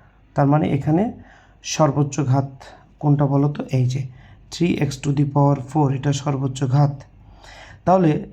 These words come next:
থ্রি এক্স to the power four, এই ফোরটা হলো সর্বোচ্চ ঘাত। এখানে যতগুলো পদ আছে এই পদের মধ্যে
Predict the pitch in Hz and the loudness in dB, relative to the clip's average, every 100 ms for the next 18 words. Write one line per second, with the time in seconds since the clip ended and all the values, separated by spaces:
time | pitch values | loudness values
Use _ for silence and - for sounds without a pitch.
0 | - - 185 180 - - 170 170 - 170 | -8 -2 0 0 -6 -4 -2 -2 0 0
1 | - 165 156 147 147 - 165 - 185 165 | 0 0 4 4 2 -2 -2 0 2 2
2 | 156 151 135 139 - 127 127 127 - - | 0 -2 -2 -4 -4 -4 -4 -8 -16 -20
3 | _ - 143 147 147 147 151 156 147 151 | _ -4 2 2 2 0 0 0 0 2
4 | 147 147 143 202 247 - - - - 143 | 2 2 0 -2 -4 -6 -20 -12 -4 -2
5 | 139 147 147 143 147 147 170 214 240 | 0 0 2 4 2 0 0 -2 -4